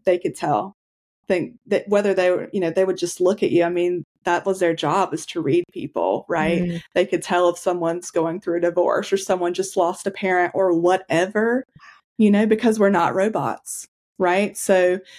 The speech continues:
Speaker 1: if you're feeling like that, if something has happened, or even if you're just having a hard day, I think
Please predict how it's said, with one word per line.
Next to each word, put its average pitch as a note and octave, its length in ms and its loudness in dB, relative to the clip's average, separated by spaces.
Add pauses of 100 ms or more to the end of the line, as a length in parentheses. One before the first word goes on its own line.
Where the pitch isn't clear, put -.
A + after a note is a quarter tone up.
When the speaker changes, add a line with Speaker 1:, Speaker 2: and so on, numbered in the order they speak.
(200)
Speaker 1:
if G3+ 180 0
you're A#3 140 6
feeling G#3+ 540 2
like A#3 240 -2
that, A#3 320 2
if F#3 120 0
something G#3 420 2
has A3 200 2
happened, A3+ 840 2
or G3 240 2
even B3+ 280 2
if A3+ 160 0
you're G#3+ 100 4
just G3+ 180 2
having F#3 300 -2
a F#3 80 0
hard E3+ 300 -2
day, E3 300 2
I F3 80 -2
think F#3 280 -2